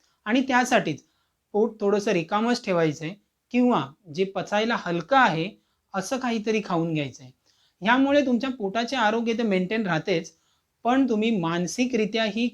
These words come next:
खूप स्ट्रॉंग राहता. मुलांची जेव्हा एक्झाम चालू असते, परीक्षा चालू असते, तेव्हा त्यांच्यावरही थोडंफार प्रमाणात मानसिक तणाव असतं आणि अशा वेळी एकाच प्रकारचं जेवण जर आपण त्यांना दिलं, म्हणजे भात किंवा भाकरी किंवा चपाती,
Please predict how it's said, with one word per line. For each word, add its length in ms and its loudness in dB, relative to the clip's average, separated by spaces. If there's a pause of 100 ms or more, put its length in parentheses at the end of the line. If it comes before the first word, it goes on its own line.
(100)
खूप 280 -6
स्ट्रॉंग 480 0
राहता. 320 -8 (720)
मुलांची 480 2
जेव्हा 320 2
एक्झाम 420 0
चालू 280 4
असते, 300 -2 (120)
परीक्षा 360 -2
चालू 300 4
असते, 320 0 (140)
तेव्हा 160 -8
त्यांच्यावरही 640 0
थोडंफार 360 2
प्रमाणात 440 -2
मानसिक 480 -4
तणाव 300 0
असतं 300 -10 (640)
आणि 220 -2
अशा 280 4
वेळी 360 4 (480)
एकाच 420 -2
प्रकारचं 480 -2
जेवण 380 2
जर 120 2
आपण 280 0
त्यांना 260 0
दिलं, 500 2
म्हणजे 360 -6
भात 320 0 (160)
किंवा 220 -8
भाकरी 360 -4
किंवा 260 -8
चपाती, 520 0